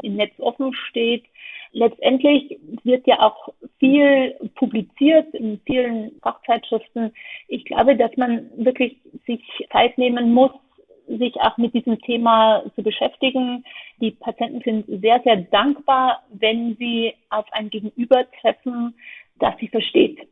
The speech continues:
Und leider ist das postvirale Syndrom in der Ärzteschaft als Krankheitsbild noch wenig bekannt. Und jetzt aus aktuellem Anlass,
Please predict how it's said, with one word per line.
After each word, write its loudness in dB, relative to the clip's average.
Und -6
leider 4
ist -6
das -2
postvirale 0
Syndrom 0
in -4
der 2
Ärzteschaft -4
als -4
Krankheitsbild 0
noch -6
wenig 0
bekannt. 0
Und -4
jetzt -2
aus -2
aktuellem -2
Anlass, 0